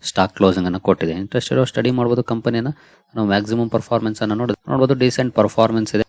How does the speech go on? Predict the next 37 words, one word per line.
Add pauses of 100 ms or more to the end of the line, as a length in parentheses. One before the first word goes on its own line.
ವಾಲಟಿಲಿಟಿ
ಇದೆ, (180)
but (120)
ಡೀಸೆಂಟ್
ಪರ್ಫಾರ್ಮೆನ್ಸ್
ಇದೆ. (420)
ಒಂದು
ಪಾಯಿಂಟ್
ಎರಡು
ಲಕ್ಷ
ಕೋಟಿ
ಮಾರ್ಕೆಟ್
ಕ್ಯಾಪ್
ಇರುವಂತಹ
ಕಂಪನಿ.
ಇಂಟ್ರೆಸ್ಟ್
ಇರೋರ
ಬೇಕಿದ್ರೆ
ಸ್ಟಡಿ (180)
ಮಾಡ್ಬೋದು. (220)
ನಂತರ (140)
ಕೆನರಾ (100)
ಬ್ಯಾಂಕ್
ಕೂಡ (100)
ಸುದ್ದಿಯಲ್ಲಿತ್ತು, (180)
ಕಾರಣ (120)
ಕಂಪನಿ (180)
ಮೂರು
ಸಾವಿರ (120)
ಕೋಟಿ (120)
ಫಂಡ್
ರೈಸ್
ಮಾಡಿದೆ (100)
through (220)
tier (100)
one (200)
ಬಾಂಡ್